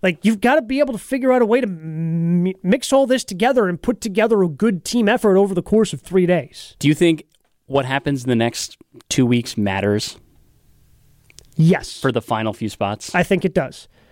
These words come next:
Speaker 1: Like, if Max Homa goes out there and
Speaker 2: I don't see how Max makes it.
Speaker 1: Well, if he wins.
Speaker 2: Friend
Speaker 1: Like,
Speaker 2: of the show.
Speaker 1: yes.
Speaker 2: But I, I, I
Speaker 1: No,
Speaker 2: would,
Speaker 1: but
Speaker 2: I would
Speaker 1: I'm
Speaker 2: love
Speaker 1: just
Speaker 2: to
Speaker 1: sa-,
Speaker 2: see him,
Speaker 1: I'm
Speaker 2: but
Speaker 1: just saying because he's, he's,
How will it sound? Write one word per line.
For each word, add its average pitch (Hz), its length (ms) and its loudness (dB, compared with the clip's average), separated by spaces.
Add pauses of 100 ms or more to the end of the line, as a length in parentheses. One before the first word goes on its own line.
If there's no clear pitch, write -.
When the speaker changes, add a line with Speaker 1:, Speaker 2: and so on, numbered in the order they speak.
(320)
Speaker 1:
Like, 196 300 -2 (300)
if 214 180 0
Max 202 300 -2
Homa 214 280 -2
goes 220 240 2
out 214 220 2
there 226 420 2
and 165 560 -2 (260)
Speaker 2:
I - 160 -6
don't 87 160 -6
see - 120 -4
how 87 100 -6
Max 82 340 -6
makes 90 220 -2
it. 254 40 4
Speaker 1:
Well, 269 120 2
if 196 80 0
he 247 100 0
wins. 196 400 -2
Speaker 2:
Friend 160 160 2
Speaker 1:
Like, - 60 -2
Speaker 2:
of 117 40 -10
the 113 80 -6
show. 101 420 -4
Speaker 1:
yes. 208 140 0
Speaker 2:
But 123 100 2
I, 113 160 0
I, 120 400 -2
I 113 40 -2
Speaker 1:
No, 285 180 2
Speaker 2:
would, 175 80 -14
Speaker 1:
but 151 80 0
Speaker 2:
I 165 40 2
would 160 80 0
Speaker 1:
I'm 330 40 0
Speaker 2:
love 349 140 2
Speaker 1:
just - 20 -12
Speaker 2:
to 311 100 2
Speaker 1:
sa-, - 80 -8
Speaker 2:
see 285 140 0
him, 104 160 -4
Speaker 1:
I'm 294 80 0
Speaker 2:
but - 80 0
Speaker 1:
just - 140 0
saying 262 320 0
because 233 320 0
he's, 240 240 0
he's, 247 180 0